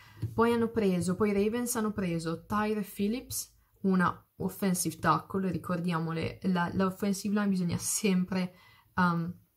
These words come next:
sempre migliorarla perché è troppo fondamentale, è, è, è il,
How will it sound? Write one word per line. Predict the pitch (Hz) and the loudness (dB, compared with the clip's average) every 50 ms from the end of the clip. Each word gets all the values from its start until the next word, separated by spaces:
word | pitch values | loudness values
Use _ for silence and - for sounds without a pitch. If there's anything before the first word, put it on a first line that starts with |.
| _ _ _ _ _ _ _ _ _ _ _ _ _ _ _ | _ _ _ _ _ _ _ _ _ _ _ _ _ _ _
sempre | - - - - - 226 214 208 202 202 190 | -20 -10 -6 -2 0 2 2 2 2 2 2
migliorarla | 180 175 170 170 175 180 185 190 190 196 214 220 214 | 2 0 0 0 0 2 4 4 4 2 2 -2 -4
perché | - 190 190 - 180 175 170 | -4 -6 -6 -4 -4 -2 -2
è | 175 - - | -4 -4 -4
troppo | - 208 196 202 202 - 202 | -2 -2 -2 -2 -2 -4 -6
fondamentale, | 190 - 185 180 170 165 160 160 160 160 156 190 185 180 175 180 196 214 226 - - - - - - - _ - - | -6 -2 -2 0 0 0 -2 -2 -4 -4 -2 0 2 2 2 2 0 -2 -4 -6 -12 -20 -20 -20 -20 -20 _ -20 -8
è, | - 196 190 180 - - | -2 -2 0 0 -2 -2
è, | - 190 156 - - | -2 -2 -2 -4 -6
è | - - 190 180 - - | -6 -4 -4 -4 -4 -2
il, | - 196 196 196 - | 0 2 2 2 0